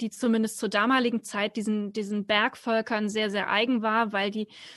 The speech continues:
von dem gelebt haben, was das Land ihnen gegeben hat und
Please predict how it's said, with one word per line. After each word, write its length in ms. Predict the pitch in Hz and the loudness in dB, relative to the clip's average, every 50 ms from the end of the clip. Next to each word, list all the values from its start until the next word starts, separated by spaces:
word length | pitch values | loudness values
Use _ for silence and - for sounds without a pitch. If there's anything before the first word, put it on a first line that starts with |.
| - _ _ | -20 _ _
von 180 | - - 240 233 | -2 2 2 4
dem 180 | 208 269 285 269 | 6 6 4 6
gelebt 360 | 269 240 233 269 269 - - | 6 4 4 2 2 0 4
haben, 280 | 262 254 262 247 240 226 | 6 6 6 6 4 4
was 160 | 233 233 - | 2 0 0
das 180 | 226 214 - | -4 -2 2
Land 240 | - 233 240 285 269 | 4 4 4 4 2
ihnen 160 | 269 254 240 | 2 2 2
gegeben 460 | 233 233 214 196 220 262 277 285 294 269 | 4 4 4 4 2 4 4 2 2 2
hat 300 | 285 294 294 294 - - - | 0 0 -2 -4 -12 -14 -8
und 380 | - 214 214 214 214 220 - | -6 -4 -2 -2 -2 -4 -6